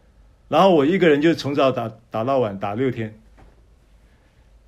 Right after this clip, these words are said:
什么话题？就是在恩典之下的恩赐运行，就讲这个主题。所以其实你看到我给你的资料只是其中的一小部分，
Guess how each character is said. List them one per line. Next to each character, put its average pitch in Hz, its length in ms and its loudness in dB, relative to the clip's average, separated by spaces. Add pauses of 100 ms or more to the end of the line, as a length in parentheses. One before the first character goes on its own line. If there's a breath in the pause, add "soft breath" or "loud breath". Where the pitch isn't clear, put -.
什 - 140 -8
么 165 100 2
话 180 160 6
题？ 120 220 -4
就 165 140 -4
是 151 160 -4
在 156 200 2
恩 170 160 0
典 127 200 -2
之 135 120 -8
下 143 180 -2
的 127 100 -2
恩 143 120 -6
赐 135 180 -8
运 120 180 -6
行， 101 160 -14 (420)
就 196 100 0
讲 165 220 -4
这 185 120 -2
个 147 120 0
主 104 140 -12
题。 92 260 -18 (1040 soft breath)
所 - 180 2
以 254 180 4
其 190 200 0
实 208 120 -2
你 170 160 0
看 208 320 2
到 196 200 6
我 139 220 0
给 165 180 0
你 185 140 0
的 135 120 -2
资 165 160 -6
料 175 200 4
只 127 160 -6
是 165 140 -8
其 - 260 -6
中 165 160 -4
的 156 80 -4
一 165 140 -6
小 113 200 -6
部 131 180 -8
分， 110 220 -10